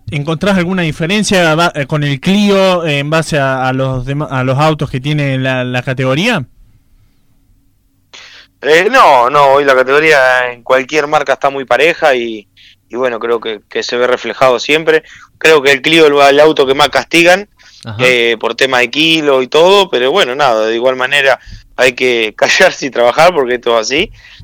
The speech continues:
Speaker 2: Eh, venimos funcionando bien y bueno, ojalá que, que no le sigan sacando porque nada, se, se nota mucho, los treinta kilos en una final el auto se cae mucho más, eh, y pasan muchas cosas más que a los otros autos no le pasa, ¿no?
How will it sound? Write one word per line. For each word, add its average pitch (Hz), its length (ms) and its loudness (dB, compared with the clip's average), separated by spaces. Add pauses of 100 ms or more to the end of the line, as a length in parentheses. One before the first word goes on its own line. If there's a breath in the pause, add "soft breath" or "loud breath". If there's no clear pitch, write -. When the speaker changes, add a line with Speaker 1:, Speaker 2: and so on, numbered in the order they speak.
(340 loud breath)
Speaker 2:
Eh, 110 760 -2
venimos 117 360 -6
funcionando 123 460 -4
bien 180 340 2
y 143 300 -4
bueno, 120 260 -4
ojalá 117 320 -2
que, 113 300 -6 (400 soft breath)
que - 140 0
no 160 100 2
le 156 120 2
sigan 160 260 0
sacando 139 400 0
porque 113 600 -2
nada, 101 420 -2
se, 107 340 -8
se - 200 -6
nota 127 220 0
mucho, 127 320 -6
los 107 120 -8
treinta 120 280 -4
kilos 131 320 -2 (380 loud breath)
en 139 160 -6
una 135 180 -2
final 135 280 0
el 127 100 2
auto 123 240 0
se 120 160 -6
cae 131 220 0
mucho 127 260 -6
más, 156 480 0 (340)
eh, 107 800 -4
y 117 160 -10
pasan 120 320 -2
muchas 120 220 -2
cosas 117 280 -2
más 143 140 2
que 143 100 0
a 127 60 4
los 117 160 2
otros 123 200 0
autos 127 220 0
no 120 60 -8
le 113 100 -6
pasa, 120 260 0
¿no? 117 180 -12